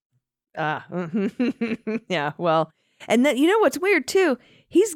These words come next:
given up, uh, uh, you know, if the House takes over in twenty twenty-two, if the Republicans take over the House,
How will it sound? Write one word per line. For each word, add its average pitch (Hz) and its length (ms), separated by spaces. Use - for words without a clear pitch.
given 262 320
up, 254 260
uh, - 200
uh, 208 140
you 220 120
know, 208 160
if 247 180
the 220 120
House 202 340
takes 180 260
over 185 300
in 165 280
twenty 175 260
twenty-two, 185 640
if 135 140
the 175 80
Republicans 170 480
take 175 200
over 165 140
the 147 80
House, 208 340